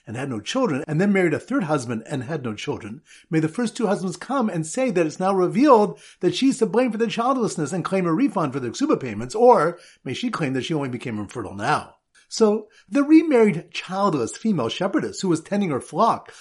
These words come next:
when two previous husbands came and attempted to claim refunds on their ksubas was going to tell them that Pru Urvu was their mitzvah,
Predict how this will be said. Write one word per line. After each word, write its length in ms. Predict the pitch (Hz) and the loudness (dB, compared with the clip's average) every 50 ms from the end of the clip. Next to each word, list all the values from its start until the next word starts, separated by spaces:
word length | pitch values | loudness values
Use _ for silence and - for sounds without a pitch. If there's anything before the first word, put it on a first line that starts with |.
| - _ _ | -20 _ _
when 120 | - 156 - | -4 -4 -4
two 160 | - - 240 | -2 -6 -6
previous 420 | 170 - 208 185 143 135 120 - | -4 -2 -2 0 0 -2 -2 -2
husbands 280 | 160 175 156 151 135 110 | -4 -2 -2 -4 -6 -6
came 380 | - 156 175 196 185 117 101 - - _ _ | -6 -4 -4 -2 -2 -4 -6 -10 -18 _ _
and 120 | - 147 135 | -8 -8 -8
attempted 340 | 110 - 165 175 160 180 151 | -4 -2 -2 -2 -2 -2 -6
to 60 | - | -6
claim 240 | - - 143 139 131 | -6 -6 -4 -4 -2
refunds 400 | 131 196 - - 156 131 120 113 - - | -2 -2 -2 -2 -2 -4 -4 -8 -6 -2
on 160 | 165 143 135 | -2 -2 0
their 140 | 127 123 123 | -2 -4 -4
ksubas 1000 | 120 - - 151 151 180 185 214 202 190 185 180 175 175 175 175 175 180 175 - _ _ - - _ _ | -6 -4 0 2 2 2 2 2 2 2 2 2 0 0 0 -2 -4 -6 -8 -14 _ _ -20 -20 _ _
was 140 | - 135 117 | -10 -6 -2
going 220 | 190 214 240 - | 0 0 0 0
to 80 | - 143 | -2 -6
tell 240 | - - 151 208 285 | -4 -2 -2 0 0
them 100 | 320 208 | 0 -2
that 140 | - 196 254 | -4 -4 -4
Pru 260 | - 220 220 196 170 | -4 0 2 2 2
Urvu 140 | 143 170 190 | 2 2 2
was 200 | 165 143 127 120 | 2 0 0 2
their 220 | 143 190 302 370 | 4 4 4 4
mitzvah, 440 | 349 190 - - - 107 127 170 | 2 0 -2 -4 -8 -6 -6 -6